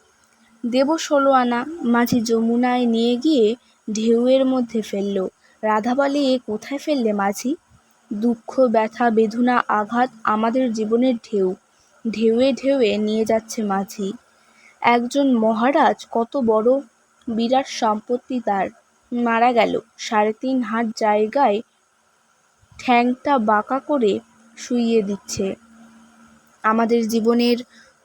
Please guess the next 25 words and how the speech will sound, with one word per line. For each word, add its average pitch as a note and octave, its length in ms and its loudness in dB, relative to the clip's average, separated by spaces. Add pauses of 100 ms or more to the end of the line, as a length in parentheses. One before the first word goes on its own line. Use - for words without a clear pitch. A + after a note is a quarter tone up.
চলার A#3 400 4 (100)
পথে A#3 520 0
পাথেয় A3 440 0
দরকার। G#3 540 0 (720)
দেবর্ষি A#3+ 600 0
শিবের B3+ 480 -2
কাছে A#3 320 -2
গেলেন। G3+ 440 0 (340)
তিনি A#3 220 0
শ্মশানের A#3+ 720 0
ছাই A3 560 -2 (560)
মেখে C4 480 6
থাকেন। G3 580 2 (960)
তিনি D4 200 2
বলছেন, B3 500 0
"এই A3 160 0
ছাইকে A3 460 0
স্মরণ A3+ 500 0
করে C#4 260 2
করে C#4+ 260 0
আমাকে B3 480 0
উপলব্ধি A#3 580 -2
করছি C4 440 -6
বিশ্বময়, G#3 800 -6 (400)
এই G#3+ 260 -2